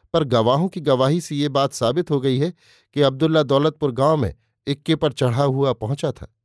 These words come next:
और वहां से रसूलपुर गांव में जब वो रात को वापस आया था, तब भी वो इक्के ही पर सवार होकर आया था। क्यों, ये भी ठीक है ना?"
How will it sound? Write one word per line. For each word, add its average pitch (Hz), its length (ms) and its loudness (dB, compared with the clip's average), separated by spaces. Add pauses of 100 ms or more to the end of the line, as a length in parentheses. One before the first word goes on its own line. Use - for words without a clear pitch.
(420)
और 143 220 4
वहां 143 200 4
से 139 160 -2
रसूलपुर 139 520 0
गांव 139 300 2
में 120 140 -2 (460)
जब 139 200 0
वो 143 160 2
रात 139 280 2
को 127 100 -2
वापस 127 380 -2
आया 147 240 0
था, - 220 -14 (540)
तब 127 120 0
भी 147 140 2
वो 151 160 2
इक्के 143 300 -2
ही 147 100 2
पर 151 180 -2
सवार 139 300 0
होकर 151 280 -4
आया 156 220 -4
था। - 160 -20 (640)
क्यों, 131 140 2
ये 127 240 4
भी 143 140 0
ठीक - 280 -6
है 190 60 -6
ना?" 160 180 -8